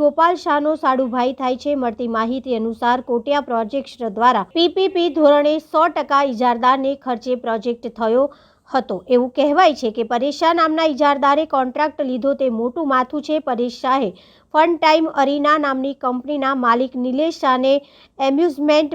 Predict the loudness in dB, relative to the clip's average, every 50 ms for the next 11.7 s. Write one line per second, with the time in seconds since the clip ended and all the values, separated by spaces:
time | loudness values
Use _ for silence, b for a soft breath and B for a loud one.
0 | -4 0 4 4 4 4 4 0 -4 -2 -2 -2 -2 -2 -2 -4 -4 -4 -4 -4
1 | -4 -2 -2 -4 -4 -2 -2 -2 -2 -2 -2 -2 0 0 0 0 2 0 0 0
2 | 0 B B B B B B 2 2 2 2 0 -2 0 0 0 0 2 2 2
3 | 2 2 0 2 2 2 2 0 -4 -6 -4 -2 -2 -2 -2 -4 -2 0 2 2
4 | 4 4 2 2 2 0 0 0 0 -2 0 0 -2 -2 0 -2 -2 -2 -2 -2
5 | -4 -2 -2 0 0 0 0 0 -2 -4 -4 -6 -6 -4 -4 -6 -4 -2 -4 -4
6 | -4 -2 -2 -2 0 0 -2 -2 -4 -4 -4 -4 -2 -2 -2 -4 -4 -2 0 0
7 | 0 -2 B B B B B B B 0 0 2 2 4 4 4 4 4 2 2
8 | 2 4 2 2 0 0 -2 0 0 2 2 2 0 -2 -2 -2 -2 0 2 2
9 | 2 2 0 _ -8 -8 -8 -4 -2 -4 -2 -2 -4 -6 -2 0 0 2 2 0
10 | -2 0 0 2 2 2 2 0 2 2 2 2 0 -2 -4 -4 -4 -6 -6 -4
11 | -2 0 2 4 4 2 2 -2 -6 -6 -6 -8 -8 -6